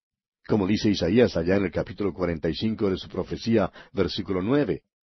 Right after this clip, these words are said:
Y volviendo ahora al capítulo nueve de esta epístola a los romanos, leamos el versículo veintidós. "¿Y qué, si Dios, queriendo mostrar su ira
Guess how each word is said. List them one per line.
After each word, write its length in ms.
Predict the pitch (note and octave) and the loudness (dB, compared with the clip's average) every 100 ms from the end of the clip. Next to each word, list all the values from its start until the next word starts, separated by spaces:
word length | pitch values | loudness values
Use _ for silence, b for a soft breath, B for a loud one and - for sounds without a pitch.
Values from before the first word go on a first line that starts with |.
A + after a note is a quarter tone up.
| _ _ _ _ _ _ _ _ | _ _ _ _ _ _ _ _
Y 60 | C3 | 4
volviendo 380 | C3+ E3 D3+ G#2+ | 6 6 6 6
ahora 140 | A#2+ | 6
al 80 | G2+ | 6
capítulo 420 | F#2+ G2 A2 F#2+ | 2 0 -2 -2
nueve 340 | E2 G#2+ A2+ | 2 4 4
de 220 | F#2 D#2+ F2 | 4 2 0
esta 280 | - F2+ | 0 -2
epístola 600 | D#2+ - F#2+ - E2+ D#2 | -2 -2 -4 -2 -2 -2
a 60 | E2 | -2
los 200 | G2 F#2 | -2 -2
romanos, 720 | E2+ F2 G#2 G2 G#2 - - _ _ _ | -2 2 2 2 -2 -6 -10 _ _ _
leamos 340 | B2+ D#3 B2+ | 4 4 2
el 80 | A2+ | 2
versículo 480 | G2+ F2 - A2 G2 | 2 0 -2 -2 2
veintidós. 680 | F2+ D#2 F2 B1+ A#1+ - - _ _ _ _ _ _ _ _ | 2 0 -4 -6 -8 -12 -20 _ _ _ _ _ _ _ _
"¿Y 160 | - C3+ | 6 6
qué, 420 | - F3+ G#2 C#2+ - - | 8 6 6 2 -8 -2
si 180 | A#2+ G2 | 2 4
Dios, 500 | F#2+ G2+ C3 - - | 4 4 4 0 0
queriendo 460 | F#2+ D#2+ G#2+ A2+ | 0 2 2 4
mostrar 440 | G#2+ G2 - A#2+ A#2 | 4 0 2 4 4
su 180 | - F#2+ | 2 2
ira 260 | B2 A#2 | 4 4